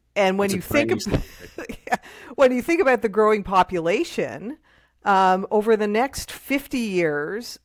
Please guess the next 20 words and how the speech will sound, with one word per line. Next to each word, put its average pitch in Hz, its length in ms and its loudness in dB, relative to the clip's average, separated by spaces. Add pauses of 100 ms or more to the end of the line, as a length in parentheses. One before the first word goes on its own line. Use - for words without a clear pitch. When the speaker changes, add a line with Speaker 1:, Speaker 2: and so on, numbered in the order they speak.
Speaker 1:
farmers 226 600 0
are 214 80 -6
going 196 220 -2
to 196 80 -2
need 185 240 -4
to - 80 -10
produce 175 520 -4
more 185 300 0
food 165 640 0 (480)
that 170 200 2
has 180 160 -4
been 185 180 -4
grown 175 560 0
in 180 160 -8
the 175 100 -2
last 165 480 -2
ten 170 360 -8 (140)
thousand 170 540 0
years. - 640 -16 (720)
Um, 165 720 0